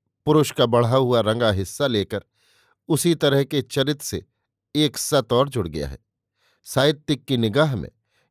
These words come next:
ये साबुन का उपयोगितावाद है, अर्थात सिर्फ साफ होता है, वो भी कपड़ा, रास्ता घर या दिमाग नहीं। अगर वाद लें, जैसे समाजवाद पैर बढ़ाए है,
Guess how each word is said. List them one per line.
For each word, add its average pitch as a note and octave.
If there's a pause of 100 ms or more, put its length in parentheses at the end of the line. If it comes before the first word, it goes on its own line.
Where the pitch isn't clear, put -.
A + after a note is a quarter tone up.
ये C#3
साबुन C3+
का B2+
उपयोगितावाद A2
है, D#2 (580)
अर्थात A#2 (400)
सिर्फ - (300)
साफ -
होता G2+
है, C#2+ (560)
वो B2
भी C3+
कपड़ा, - (680)
रास्ता A#2
घर G#2+
या G#2
दिमाग F#2+
नहीं। A#2+ (840)
अगर C3
वाद A2+
लें, B2+ (480)
जैसे C#3+
समाजवाद B2+
पैर A#2
बढ़ाए G2
है, D2